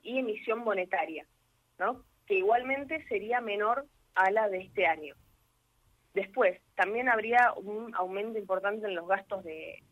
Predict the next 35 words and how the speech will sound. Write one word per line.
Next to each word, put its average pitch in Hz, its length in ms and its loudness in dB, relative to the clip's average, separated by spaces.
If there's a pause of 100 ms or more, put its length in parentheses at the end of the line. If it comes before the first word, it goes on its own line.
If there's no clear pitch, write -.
(120)
de 180 120 -8
infraestructura, 247 960 -2 (380)
eh, 165 340 -6
que 175 100 -18
serían 190 460 0 (100)
dos 196 280 -6
coma 175 200 -8
cuatro 180 240 -4
por 170 200 -14
ciento 180 400 -8
del, 156 380 -10 (420)
del 180 180 4
producto. 233 720 2
Esto 269 260 -2
lo 220 120 2
menciono 196 380 -2
porque 190 260 0
es 196 100 -6 (140)
un, 190 480 -6
un 220 140 0
ítem 247 340 -2
que 175 100 -4
viene, 180 640 -4
que 175 120 -6
viene 214 180 0
aumentando 190 680 0
año 190 260 -2
tras 180 200 -12
año, 233 400 -4 (400)
y 196 120 0
este 220 280 -2
sería 208 320 2
el 202 100 4
valor, 185 440 4 (340)
eh, 160 500 -8